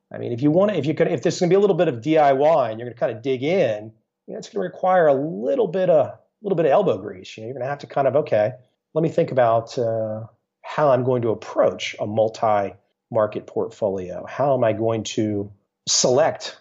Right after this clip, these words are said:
my risk? How much do I want my leverage to be?"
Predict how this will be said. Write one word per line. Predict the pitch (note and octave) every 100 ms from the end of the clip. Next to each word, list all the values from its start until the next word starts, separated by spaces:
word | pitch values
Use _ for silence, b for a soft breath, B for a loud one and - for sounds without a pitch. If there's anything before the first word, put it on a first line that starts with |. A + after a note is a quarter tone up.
| _
my | B2 G#2
risk? | G#2 A2 - - - -
How | C#3
much | B2 A#2 -
do | B2+ A#2
I | G#2+ G#2 G2+ _ _ _
want | C3+ C#3
my | G#2+
leverage | G2+ G#2 G2 F#2+ -
to | -
be?" | F2 E2